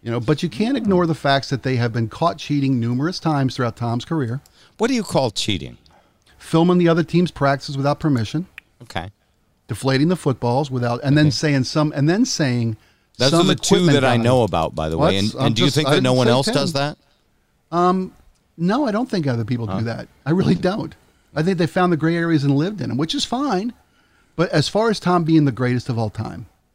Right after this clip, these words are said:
Speaker 1: okay, he's what now? See, was he's six and three in Super Bowls, right?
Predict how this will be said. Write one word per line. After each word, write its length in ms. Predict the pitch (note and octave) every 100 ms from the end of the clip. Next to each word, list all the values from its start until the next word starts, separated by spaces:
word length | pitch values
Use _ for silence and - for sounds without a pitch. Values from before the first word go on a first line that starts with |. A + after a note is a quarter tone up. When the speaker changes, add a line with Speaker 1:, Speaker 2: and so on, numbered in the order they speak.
| _
Speaker 1:
okay, 260 | A#2+ A#2+ A2 _ _ _ _ _ _
he's 360 | - D#3 C#3+ -
what 200 | C#3+ C3
now? 180 | C3 A#2+
See, 180 | - D3
was 100 | B2+
he's 200 | D3 -
six 400 | - G3 - F#3
and 140 | D#3
three 200 | D3+ D3
in 80 | B2+
Super 280 | - A#2+ A#2
Bowls, 400 | D#2+ - - - _ _ _ _ _ _ _ _ -
right? 280 | A#2 C#3+